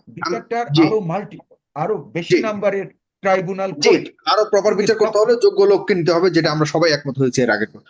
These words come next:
Speaker 2: এ-,
Speaker 1: সেগমেন্টে।
Speaker 2: এবং
Speaker 1: ধন্যবাদ আপনাকে,
Speaker 2: বিচারের
Speaker 1: ডক্টর মোস্তফা
Speaker 2: ব্যাপারটাও
Speaker 1: সরোয়ার।
Speaker 2: করতে হবে। আ, এবং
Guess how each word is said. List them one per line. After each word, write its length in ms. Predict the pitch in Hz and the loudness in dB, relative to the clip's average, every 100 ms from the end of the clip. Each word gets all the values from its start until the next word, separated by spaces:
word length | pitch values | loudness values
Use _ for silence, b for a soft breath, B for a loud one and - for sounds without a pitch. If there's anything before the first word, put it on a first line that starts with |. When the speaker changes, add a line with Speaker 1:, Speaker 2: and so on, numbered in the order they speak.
| b | b
Speaker 2:
এ-, 60 | - | 2
Speaker 1:
সেগমেন্টে। 320 | 151 147 156 | 2 2 0
Speaker 2:
এবং 0 | |
Speaker 1:
ধন্যবাদ 340 | 160 185 175 135 | 0 2 2 0
আপনাকে, 160 | 139 | 0
Speaker 2:
বিচারের 140 | 139 - | 2 2
Speaker 1:
ডক্টর 180 | - | 0
মোস্তফা 60 | 156 | 0
Speaker 2:
ব্যাপারটাও 300 | 165 175 196 | 2 2 4
Speaker 1:
সরোয়ার। 40 | |
Speaker 2:
করতে 220 | 214 214 185 | 2 0 -12
হবে। 180 | 208 262 _ _ _ _ - | -14 -16 _ _ _ _ -8
আ, 160 | 175 - 160 | -8 -8 -10
এবং 200 | 202 | -8